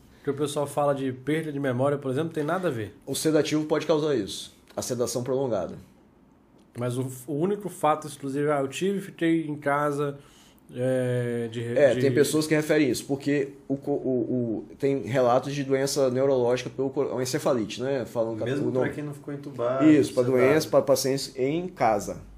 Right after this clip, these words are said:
Speaker 3: Caramba.
Speaker 2: Né? Ah, eu,
Speaker 1: Trombose
Speaker 2: eu ti-, eu ti-,
Speaker 1: e outras
Speaker 2: sim,
Speaker 1: coisas.
Speaker 2: porque não, não é uma doença exclusivamente respiratória. Ela pode ter doen-,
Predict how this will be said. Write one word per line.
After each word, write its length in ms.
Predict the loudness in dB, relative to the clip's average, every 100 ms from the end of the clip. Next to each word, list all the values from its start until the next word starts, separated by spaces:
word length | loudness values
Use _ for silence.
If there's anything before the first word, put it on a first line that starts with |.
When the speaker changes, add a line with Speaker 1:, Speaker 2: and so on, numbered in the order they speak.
| -18
Speaker 3:
Caramba. 200 | -8 -4
Speaker 2:
Né? 80 | 0
Ah, 280 | 4 6 6
eu, 260 | 2 -2 -8 -4
Speaker 1:
Trombose 300 | -2 2 6
Speaker 2:
eu 40 |
ti-, 100 | 8 10
eu 140 | 8
ti-, 160 | 6 0 -2
Speaker 1:
e 40 |
outras 240 | -2 0 4
Speaker 2:
sim, 140 | 6
Speaker 1:
coisas. 220 | 4 0
Speaker 2:
porque 360 | -4 -4 0 2
não, 240 | 4 2
não 160 | 4 4
é 80 | 4 4
uma 120 | -2
doença 240 | 2 0 0
exclusivamente 540 | 0 0 2 -2 -2 -4
respiratória. 600 | -4 -2 -2 0 0 0
Ela 80 |
pode 240 | 0 0 0
ter 100 | -2
doen-, 260 | 2 0